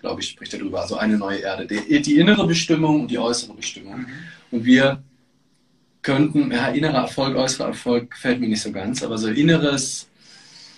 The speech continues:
Speaker 1: ja, wie auch immer, innen und außen. Und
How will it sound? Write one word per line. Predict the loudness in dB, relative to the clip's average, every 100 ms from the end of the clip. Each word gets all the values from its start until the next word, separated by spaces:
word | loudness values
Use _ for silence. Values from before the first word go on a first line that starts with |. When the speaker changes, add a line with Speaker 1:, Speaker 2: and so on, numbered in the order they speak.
| _ _ _ _ _ -18 -18 -18 -6
Speaker 1:
ja, | 2 2 4
wie | 2
auch | 2
immer, | 0 -6 -8 -6
innen | 0 6 6 6
und | 4
außen. | 4 4 4 0 -2
Und | 4 4 4